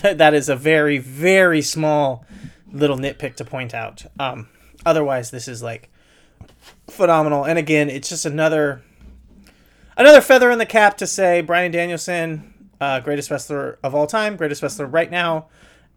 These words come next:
the most versatile wrestler ever. Um, I don't think that there's anybody in the history of wrestling that can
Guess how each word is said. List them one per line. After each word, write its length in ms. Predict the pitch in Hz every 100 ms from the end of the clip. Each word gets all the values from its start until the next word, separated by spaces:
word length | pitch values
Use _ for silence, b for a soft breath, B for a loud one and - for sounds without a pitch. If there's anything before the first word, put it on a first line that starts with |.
| -
the 120 | 151
most 200 | 156 156
versatile 580 | 131 170 190 180 - 170
wrestler 360 | 160 156 175 147
ever. 440 | 151 147 143 143 _ _ _
Um, 380 | 135 135 117 117 _ _ _ _ _ _ _ _ _ _ _
I 100 | 175
don't 120 | 185 185
think 120 | 175
that 80 | 175
there's 220 | 165 143
anybody 600 | 175 170 156 151 135 123 b b b b -
in 120 | 170
the 60 | 156
history 400 | 180 170 180 151
of 100 | 143
wrestling 340 | 139 139 127
that 120 | 127
can 340 | 147 123 123